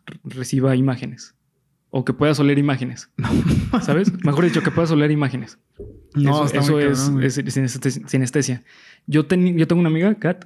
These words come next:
Speaker 1: saludos, si llegas a ver esto, carnal.
Speaker 2: Saludos, Kat.
Speaker 1: Amiga, amiga. Eh, ella tenía sinestesia, bueno, tiene sinestesia. Es una condición neurológica y lo que le pasaba es que ella olía olores. Olía
Speaker 2: Pero
Speaker 1: colores, perdón.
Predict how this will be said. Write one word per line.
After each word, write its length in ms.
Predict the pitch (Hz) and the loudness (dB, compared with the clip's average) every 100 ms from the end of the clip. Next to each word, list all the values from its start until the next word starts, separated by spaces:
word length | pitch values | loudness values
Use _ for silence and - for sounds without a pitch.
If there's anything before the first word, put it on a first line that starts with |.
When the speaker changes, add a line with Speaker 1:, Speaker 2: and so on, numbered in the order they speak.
| - | -6
Speaker 1:
saludos, 400 | 135 131 175 185 | -2 0 0 -2
si 200 | 135 123 | -2 -2
llegas 200 | 127 127 | -2 0
a 40 | |
ver 80 | 135 | -2
esto, 120 | 135 | -4
carnal. 220 | 135 147 | -4 -6
Speaker 2:
Saludos, 420 | 208 147 147 151 - | -2 2 4 2 0
Kat. 320 | 147 147 - _ - | -4 -4 -10 _ -6
Speaker 1:
Amiga, 180 | 139 135 | -2 0
amiga. 240 | 143 156 151 - - - - - | 0 -2 -6 -14 -20 -20 -20 -4
Eh, 640 | 147 139 139 139 151 - _ _ _ _ _ - | 0 4 4 2 0 -8 _ _ _ _ _ -4
ella 240 | 160 170 | 0 0
tenía 220 | 147 160 | 2 2
sinestesia, 480 | 147 165 135 160 139 - _ - | 2 0 0 -2 -4 -8 _ -6
bueno, 180 | 135 131 | -4 0
tiene 180 | 147 | 0
sinestesia. 440 | 135 139 139 131 120 _ _ - | 0 -2 -2 -2 -4 _ _ -4
Es 160 | 135 | 0
una 320 | 156 165 160 151 139 | 2 2 2 0 -2
condición 440 | 143 135 127 143 147 | 0 0 0 0 2
neurológica 600 | 151 147 151 160 175 262 - - _ _ - | 4 4 2 0 0 -2 -6 -20 _ _ -8
y 140 | 139 | 0
lo 100 | 131 | 2
que 80 | 131 | 2
le 40 | 139 | 0
pasaba 320 | 139 139 143 | 0 0 0
es 80 | 139 | -2
que 240 | 135 143 143 | -2 -2 -2
ella 320 | 131 143 - | -2 -2 -2
olía 480 | 147 123 127 127 127 | -2 0 0 -2 -4
olores. 440 | - 131 123 - _ _ - - | -2 -2 -4 -10 _ _ -20 -4
Olía 260 | 156 160 160 | 0 2 2
Speaker 2:
Pero 80 | 151 | 2
Speaker 1:
colores, 280 | 160 151 143 | 2 2 0
perdón. 200 | 135 | -6